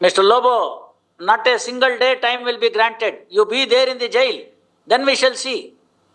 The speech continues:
Your lawyer will come and res-, rescue out. I am sending you to the jail. ಬಂದ್ರೇನ್ರಿ? ಅದನ್ನ ಅಲ್ಲಿ ಇಟ್ಬಿಟ್ಟು ಬಾರೋ. ಗನ್ ಯಾಕೋ ತಗೊಂಬರ್ತೀಯ? ಯಾರನ್ನಾರು ಕರೆದ್ಬಿಟ್ಟು ಒಳಗಡೆ ಕಳ್ಸಕ್ ಕೇಳ್ರಿ.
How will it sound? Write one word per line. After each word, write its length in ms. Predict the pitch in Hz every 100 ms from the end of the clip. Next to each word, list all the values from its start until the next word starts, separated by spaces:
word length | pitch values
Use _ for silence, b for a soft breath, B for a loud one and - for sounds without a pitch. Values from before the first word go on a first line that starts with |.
| _ _ _ _ _ _ _ _ _ - - - -
Your 200 | 190 220
lawyer 400 | 214 208 240 254
will 160 | 247 240
come 180 | 247 247 254
and 120 | 226
res-, 400 | 226 208 220 202
rescue 340 | 214 - 254 233
out. 140 | 185 - _ _ _ _ _ _ -
I 120 | 190
am 100 | 190
sending 260 | 208 226 226
you 120 | 233
to 80 | 226
the 120 | 190
jail. 200 | 202 196 160 - _ _ _ _ _ _ _ _ _ _ _ _ _ _ - - - - - - - - -
ಬಂದ್ರೇನ್ರಿ? 760 | - 220 208 185 220 226 220 - _ -
ಅದನ್ನ 180 | 190 214
ಅಲ್ಲಿ 180 | 208
ಇಟ್ಬಿಟ್ಟು 260 | 214 214 262
ಬಾರೋ. 200 | 247 240
ಗನ್ 240 | 208 233
ಯಾಕೋ 240 | 269 262 254
ತಗೊಂಬರ್ತೀಯ? 520 | 247 240 233 240 226 208
ಯಾರನ್ನಾರು 300 | 208 233 233
ಕರೆದ್ಬಿಟ್ಟು 400 | 226 233 240 233
ಒಳಗಡೆ 260 | 226 233 226
ಕಳ್ಸಕ್ 360 | 220 220 233
ಕೇಳ್ರಿ. 360 | 233 220 196